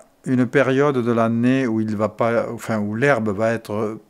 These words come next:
rare, plus rare, disons en hiver ou en été quand il fait sec, eh bien, l'œuf bio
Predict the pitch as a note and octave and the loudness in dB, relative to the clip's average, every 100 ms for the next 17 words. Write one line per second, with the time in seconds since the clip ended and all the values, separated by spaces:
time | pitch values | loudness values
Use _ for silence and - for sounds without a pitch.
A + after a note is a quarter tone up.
0 | _ _ _ _ _ - G2+ A#2+ B2 B2 | _ _ _ _ _ -16 -2 2 4 2
1 | A#2+ G#2 B2 G#2+ A#2 B2 A#2+ A#2+ G#2+ A2+ | 0 -4 -4 0 2 4 2 -2 -4 -2
2 | A2 A2+ G#2+ A#2 A#2+ A#2+ A2 A2+ A2+ A2 | 0 0 0 0 2 2 0 0 2 2
3 | A2 G#2 - A#2+ A#2 G#2+ - - G#2 - | 0 -4 -4 -4 -2 -6 -8 -12 -12 -4
4 | E3+ F3+ - - - - - - - - | -4 -4 -14 -20 -20 -20 -20 -20 -20 -6
5 | A#2+ A#2+ A#2 D3+ D3+ - - - - - | 0 2 4 2 2 -2 -14 -18 -20 -20
6 | - A2 A#2+ F3 A3+ | -14 -4 0 0 -2